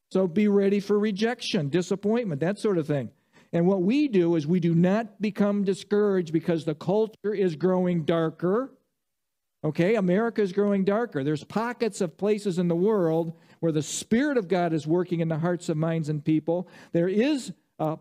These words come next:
harvest of souls in Iran and Iraq. There's a harvest of souls in China and Russia and those places.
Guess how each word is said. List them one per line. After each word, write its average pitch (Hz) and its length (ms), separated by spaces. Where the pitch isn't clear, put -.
harvest 220 600
of 165 100
souls 196 480
in 156 140
Iran 196 640
and 147 160
Iraq. 185 600
There's 143 160
a 151 80
harvest 214 460
of 170 100
souls 190 380
in 139 100
China 208 500
and 156 200
Russia 196 380
and 170 120
those 190 200
places. 185 520